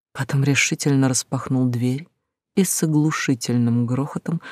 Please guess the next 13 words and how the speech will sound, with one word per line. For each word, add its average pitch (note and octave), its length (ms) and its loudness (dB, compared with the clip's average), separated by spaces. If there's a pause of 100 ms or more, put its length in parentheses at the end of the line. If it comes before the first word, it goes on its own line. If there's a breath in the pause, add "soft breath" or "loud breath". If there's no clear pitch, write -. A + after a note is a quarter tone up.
(180 loud breath)
захлопнул C#3+ 720 0
с D3 80 -8
другой B2+ 320 -2
стороны, A#2+ 520 0 (280 loud breath)
так F#3 220 -2
что - 180 -4
штукатурка - 760 -6
посыпалась - 760 -4
на - 220 -6
пол. - 280 -14 (1600)
Вот D#3+ 300 0
и - 20 -4
всё. - 420 -4